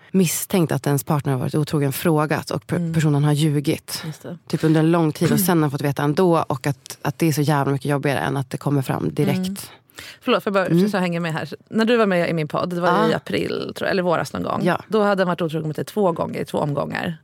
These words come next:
Speaker 2: Och sen
Speaker 1: Ja.
Speaker 2: kom det en tredje då efter det, eller?
Speaker 1: Precis.
Speaker 2: Ja.
Speaker 1: Ja.
Speaker 2: För då tänker jag, för när, när vi pratade om det, då hade ni ju gått i terapi och pratat om det här. Ni
Speaker 1: Ja.
Speaker 2: hade haft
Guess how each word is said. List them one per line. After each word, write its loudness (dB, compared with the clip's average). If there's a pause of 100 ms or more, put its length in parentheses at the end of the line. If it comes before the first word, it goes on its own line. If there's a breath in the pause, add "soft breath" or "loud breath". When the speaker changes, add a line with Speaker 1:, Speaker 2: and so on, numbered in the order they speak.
Speaker 2:
Och -2
sen 2
Speaker 1:
Ja. 2
Speaker 2:
kom 0
det 0
en -2
tredje -2
då 0
efter -6
det, -4
eller? -4
Speaker 1:
Precis. 0
Speaker 2:
Ja. 2
Speaker 1:
Ja. 0 (320 loud breath)
Speaker 2:
För -2
då 2
tänker 0
jag, 0
för 0
när, 0
när -2
vi 2
pratade -2
om -2
det, 0
då 0
hade 0
ni 0
ju -2
gått -6
i -4
terapi -4
och -2
pratat -2
om 2
det 0
här. 2
Ni -2
Speaker 1:
Ja. 2
Speaker 2:
hade 2
haft -6